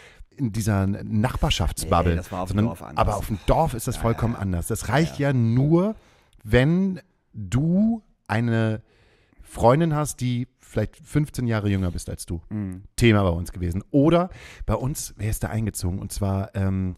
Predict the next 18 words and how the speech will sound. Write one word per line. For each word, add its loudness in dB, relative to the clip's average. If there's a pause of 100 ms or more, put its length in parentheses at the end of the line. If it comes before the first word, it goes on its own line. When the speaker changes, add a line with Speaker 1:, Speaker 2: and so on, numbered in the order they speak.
Speaker 1:
ah, 2
äh, 2
Transgender, -2 (560)
äh, 2
Travestie-Künstlerin, -2
aber 2
nicht 0
unsere -2
gute -2
aus -4
Sankt -4
Pauli, 0
Olivia 0
Jones, 0
Speaker 2:
Mhm. -10
Speaker 1:
sondern 4
die -2
andere. -2